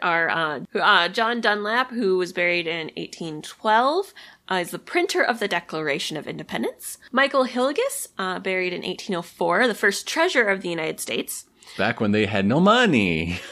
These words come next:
Speaker 2: <laughs>
Speaker 1: Charles Mason, uh, buried in seventeen eighty-six. Astronomer, surveyor, uh, laid out the Mason-Dixon line in
Speaker 2: Mm-hmm.
Speaker 1: seventeen sixty-three.
Speaker 2: The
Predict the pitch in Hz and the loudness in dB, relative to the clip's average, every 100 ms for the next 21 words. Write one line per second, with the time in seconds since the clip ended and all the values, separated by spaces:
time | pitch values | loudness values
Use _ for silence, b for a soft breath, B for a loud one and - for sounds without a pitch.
0 | - - - - 220 208 226 240 185 190 | -18 -20 -10 2 4 6 4 0 2 2
1 | 233 262 392 - 185 175 165 160 156 170 | 2 2 2 2 2 2 2 2 2 -2
2 | - 170 214 156 - - 208 - - - | -4 -2 -4 -6 -10 -6 -6 -6 -10 -18
3 | B B - - - 240 247 240 240 233 | B B -10 -4 0 2 2 2 4 4
4 | 233 220 208 196 196 185 180 185 B B | 2 0 0 2 2 4 4 2 B B
5 | B B 165 165 170 196 190 185 165 165 | B B 2 2 4 4 4 2 -6 -6
6 | 180 190 151 196 196 277 285 294 339 480 | -6 -6 -4 -6 -6 -8 -6 -4 -2 -4
7 | - 233 170 175 190 107 127 196 175 - | -2 -4 -4 -4 -2 0 -2 -2 -8 -12
8 | - 180 - 139 190 370 B B 113 95 | -12 -12 -12 -8 -8 -10 B B -6 0
9 | 123 165 180 175 | 2 4 4 2